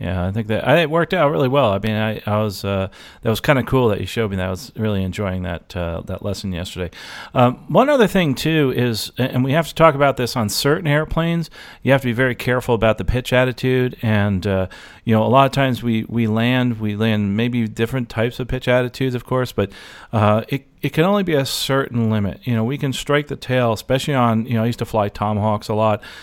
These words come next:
and that was a big thing, is having tail strikes on Tomahawks.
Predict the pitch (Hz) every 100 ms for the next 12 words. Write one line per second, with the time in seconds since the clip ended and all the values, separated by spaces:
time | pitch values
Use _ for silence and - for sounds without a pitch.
0 | - - 110 127 113 104 107 98 107 95
1 | 95 110 98 90 104 95 92 - 92 -
2 | 82 - 92 90 87 80 80